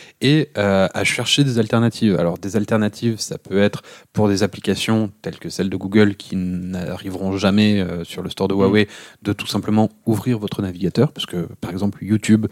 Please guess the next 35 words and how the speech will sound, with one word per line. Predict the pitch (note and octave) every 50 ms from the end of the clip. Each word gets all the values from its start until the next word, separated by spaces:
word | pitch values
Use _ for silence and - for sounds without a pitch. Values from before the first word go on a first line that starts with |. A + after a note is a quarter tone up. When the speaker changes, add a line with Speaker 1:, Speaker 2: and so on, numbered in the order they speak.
| - - -
Speaker 1:
si | - -
vous | G2 F#2
n'avez | E2+ E2
pas | - F#2+
l'application, | F2+ F2+ - - - F#2 - - G#2+ G#2
vous | G2 G2 A2 A#2+ C3+
pouvez | - - A2+ A2 A2+ G#2+
toujours | - A2+ G#2+ G#2 A2+ G#2+ -
consulter | - A2+ - - G#2 G2 - G#2+
vos | G#2 G#2 G#2
vidéos | G2 G2+ G2 G#2+ G#2 G#2 G2+
depuis, | G2 F#2 F#2 A2+ G#2 - - - - G#2+ - - - - _ _ -
euh, | F2+ E2+ E2+ F2
le | F#2 G2+
navigateur. | G2+ F#2+ F2+ F2+ F2 F2+ - - A#2 C#3 D3 - - - - - - - - -
Euh, | F#2+ F#2 F2+ F2+ F2+ F2 F2 E2 - - - - _ -
proposer | - F3+ F3 - D3+ C#3+ C#3 B2+ C#3+ C#3+ B2
des | A#2 A2
alternatives, | A2+ G2+ - A2+ A2 G#2 G#2 G2 - - A2+ A2+ G#2+ G2+ -
que | -
ce | E2 -
soit | - - G#2 G2+
par, | - E2+ E2+ F2 F2+ F2
euh, | E2+ E2+ E2 D#2+
installer | D#2+ D#2 D#2+ - - F2 F2 F#2+ G2
un | F#2+ F#2 F#2
A | F2
P | - F#2
K | F#2+ - G2 F#2+ G2 G2 G2 F#2+ F#2
depuis | F#2+ F#2 - -
une | F#2+ F#2+ G2
boutique | F#2 F#2 - - _
tierce, | - - G#2 G2 - -
et | F2
cetera. | - - - F2+ F2+ G#2+ C3